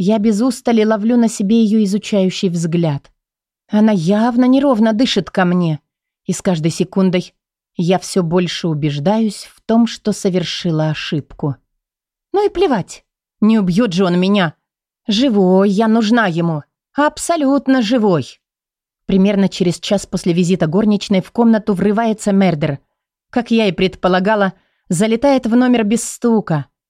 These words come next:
Пружинистая походка альфа-самца делает его похожим на Амирана Аль-Мактума.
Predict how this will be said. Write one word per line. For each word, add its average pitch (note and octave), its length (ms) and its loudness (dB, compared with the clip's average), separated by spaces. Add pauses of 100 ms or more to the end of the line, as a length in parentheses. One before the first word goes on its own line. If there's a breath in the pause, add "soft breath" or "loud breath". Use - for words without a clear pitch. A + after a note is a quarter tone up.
(200)
Пружинистая E3 600 0
походка F#3+ 520 -2
альфа-самца F3+ 680 -2
делает F#3+ 360 0
его F3+ 200 0
похожим F3+ 460 0
на F3+ 120 0
Амирана F#3+ 400 0
Аль-Мактума. F#3 720 0